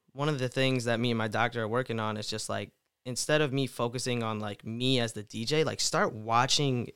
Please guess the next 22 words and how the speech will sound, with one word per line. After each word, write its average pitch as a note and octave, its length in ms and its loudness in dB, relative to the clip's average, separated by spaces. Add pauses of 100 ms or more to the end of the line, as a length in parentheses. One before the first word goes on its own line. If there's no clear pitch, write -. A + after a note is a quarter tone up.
(300)
your A2 280 -6
audience A2+ 480 0
and, A2+ 100 -6
like, G#2 120 -8
crowd A#2 340 2
and G#2 100 -6
how A2+ 160 0
they G#2+ 140 -2
react. G#2+ 640 -4
And A#2+ 140 -2
I, B2+ 100 4
like, C#3 220 2
start C#3+ 320 0
to - 100 -6
play C#3+ 220 -2
my C#3 100 2
music, D#3 360 0
and A2 100 -2
I C3 60 0
see, F3 200 2
you C#3+ 140 4
know, A#2+ 220 2